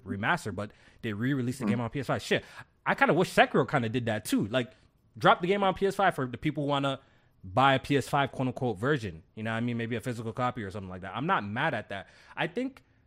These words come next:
Speaker 1: where I'm a little disgruntled, J Main, is the
Speaker 2: Mm-hmm.
Speaker 1: fact that they're running around calling this shit a remaster, bro. I think that's where
Speaker 2: <laughs>
Speaker 1: I'm a little bit disgruntled with it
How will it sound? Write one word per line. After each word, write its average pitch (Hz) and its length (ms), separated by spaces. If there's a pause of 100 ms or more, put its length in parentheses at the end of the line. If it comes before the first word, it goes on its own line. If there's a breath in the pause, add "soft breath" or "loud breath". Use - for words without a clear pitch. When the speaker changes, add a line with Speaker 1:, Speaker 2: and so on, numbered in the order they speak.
(160)
Speaker 1:
where 170 440
I'm 143 200
a 123 60
little 131 300
disgruntled, 110 760 (160)
J 101 220
Main, 98 320 (320 soft breath)
is 120 300
the 127 100
Speaker 2:
Mm-hmm. 139 180
Speaker 1:
fact 135 320
that 120 220
they're 107 120
running 113 260
around 104 360
calling 104 340
this 98 140
shit 95 180
a 95 60
remaster, 82 720
bro. 67 300
I 123 100
think 147 160
that's 120 180
where 202 460
Speaker 2:
<laughs> 208 140
Speaker 1:
I'm - 180
a - 40
little 160 260
bit 92 220
disgruntled 90 680
with - 260
it 123 140